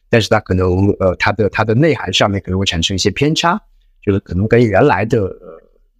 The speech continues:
最核心要表达的一些 key message 可能会产生一些偏差了，那可能也，也不能用。但如果说，呃，有些概念其实从各个方面来说它都不错，但是呢，它偏偏放在那个公共的语境里面，其实可能产-，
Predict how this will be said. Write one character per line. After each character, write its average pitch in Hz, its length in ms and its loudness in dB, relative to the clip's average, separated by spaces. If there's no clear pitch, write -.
最 139 160 0
核 107 80 -2
心 104 160 0
要 107 80 4
表 87 160 -2
达 85 160 -12
的 92 80 -2
一 92 40 2
些 87 280 2
key - 160 -2
message 98 380 -2
可 87 100 -8
能 85 80 -2
会 90 80 -2
产 - 160 -8
生 92 160 2
一 82 40 0
些 85 80 -6
偏 92 200 2
差 95 280 0
了， - 100 -6
那 90 140 -2
可 - 80 -14
能 87 100 0
也， 82 80 -2
也 92 100 2
不 - 100 2
能 110 220 2
用。 117 200 2
但 147 120 2
如 127 160 0
果 143 100 2
说， 123 360 4
呃， 104 180 2
有 98 120 0
些 156 140 2
概 156 180 2
念 113 140 0
其 107 160 -4
实 - 60 -6
从 104 100 0
各 156 160 2
个 113 80 2
方 180 220 0
面 196 140 4
来 80 120 -12
说 - 160 -6
它 113 80 -2
都 208 160 0
不 - 160 -12
错， - 300 -10
但 185 120 4
是 - 160 -2
呢， 165 80 4
它 160 120 -2
偏 180 180 0
偏 190 220 0
放 165 200 0
在 127 220 2
那 110 160 0
个 - 160 -16
公 160 160 0
共 160 180 2
的 104 80 -2
语 92 160 -2
境 151 220 2
里 92 100 -2
面， 90 160 0
其 98 160 0
实 101 80 0
可 - 100 -6
能 95 120 2
产-， - 200 -4